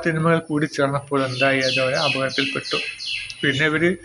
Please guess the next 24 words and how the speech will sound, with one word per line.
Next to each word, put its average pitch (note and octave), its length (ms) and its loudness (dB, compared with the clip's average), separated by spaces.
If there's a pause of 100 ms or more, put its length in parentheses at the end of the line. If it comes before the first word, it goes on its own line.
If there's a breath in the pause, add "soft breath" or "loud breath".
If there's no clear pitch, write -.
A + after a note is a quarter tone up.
(540 loud breath)
വിമാനം D#3+ 340 2
പുറപ്പെടുന്നതിന് D#3+ 500 4
മുമ്പ് D#3+ 140 4
എല്ലാ D#3 220 4
പരിശോധനയും D3+ 560 2
നടത്തുന്നുണ്ടാവും. D3 760 2
പക്ഷെ C#3+ 120 0
ആ C#3 40 6
പരിശോധന D3 520 4
വെറും D#3 400 4
എന്താ, D3+ 200 4 (100)
പ്രഹസനമായിട്ടുണ്ടാവും. C#3 960 2 (680 soft breath)
മര്യാദയ്ക്ക് C#3+ 320 0
പരിശോധന D3 480 4
നടത്തിയിട്ടുണ്ടാവില്ല. C#3 720 2
അതുകൊണ്ടാണത് C#3+ 680 0 (580 loud breath)
പരിശോധന D3+ 360 4 (100)
നടത്തി C3+ 220 0
അപ്പം D3 320 0
തന്നെ, D3 200 2 (320)
ഏഹ്, D#3 1200 2 (140)
എന്ത് D3 140 0
ചെയ്തു? D3 140 6
അപകടത്തിൽപ്പെട്ടത്. C#3+ 680 0